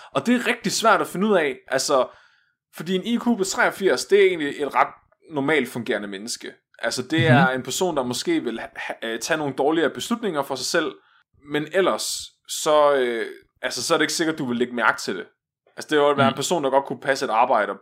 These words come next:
Speaker 1: passe sig selv. Når du kommer
Speaker 2: Ja,
Speaker 1: under
Speaker 2: super.
Speaker 1: en I Q på halvfjerds, så begynder det at være svært for personen at varetage sig selv.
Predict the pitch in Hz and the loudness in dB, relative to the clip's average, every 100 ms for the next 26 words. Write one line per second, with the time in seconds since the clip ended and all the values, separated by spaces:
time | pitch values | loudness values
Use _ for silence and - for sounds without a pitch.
0 | - 113 - 107 98 98 _ _ - - | -6 -6 -6 -8 -10 -10 _ _ -20 -20
1 | - - 151 156 185 170 - 226 190 123 | -14 -2 0 0 0 2 4 6 4 2
2 | 143 180 165 185 151 127 113 - 113 110 | -2 -6 -6 -6 -6 -6 -8 -4 -4 -2
3 | - - - 175 185 165 120 113 113 107 | -4 -8 -8 0 2 2 0 -2 0 0
4 | 113 - - 165 120 110 117 - 135 113 | -2 -4 -2 0 0 -4 -8 -6 -6 -4
5 | 104 98 117 - 95 107 - 113 | -2 0 0 -2 -6 -6 -6 -6